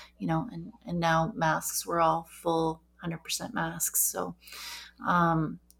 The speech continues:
yeah, so I think the team just really pulled together and, and we were able to, um,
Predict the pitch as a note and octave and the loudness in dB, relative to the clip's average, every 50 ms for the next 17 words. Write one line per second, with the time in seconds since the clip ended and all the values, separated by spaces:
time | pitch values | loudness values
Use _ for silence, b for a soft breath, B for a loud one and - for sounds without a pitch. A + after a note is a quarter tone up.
0 | - - - A3+ - F3+ E3 D#3 D#3+ - - G3 F3+ E3+ E3 E3 E3 - F#3 F3+ | -20 -16 -8 -2 2 2 2 2 2 2 4 8 8 8 8 8 6 4 2 2
1 | F3 - - E3 E3+ E3+ - - F#3 F3 E3+ E3 E3 D#3 E3 D#3+ - - - E3+ | 2 0 0 -2 -2 0 0 0 2 4 4 4 4 2 2 0 -2 0 2 4
2 | E3 D#3+ D#3+ D#3 D#3+ - - E3 D#3+ - - - D#3+ D3+ D#3 D#3+ D#3 D#3 D#3 D#3 | 4 6 4 4 2 0 -2 -2 0 -2 -2 2 2 2 4 4 2 2 2 0
3 | D#3 E3+ - - - - - F3 F3+ F3+ - - - - E3+ E3+ E3+ E3 E3 D#3+ | -2 -2 -6 -8 -8 -6 -4 -4 -4 -4 -6 -8 -6 0 2 2 2 4 2 2
4 | D#3+ - - D#3+ - - - E3+ D#3+ D#3+ E3+ E3+ B B B B B B B B | 0 0 -4 -4 -4 -2 0 0 2 2 0 -2 B B B B B B B B
5 | B B - - - - - - - - | B B -2 0 0 2 0 -2 -4 -8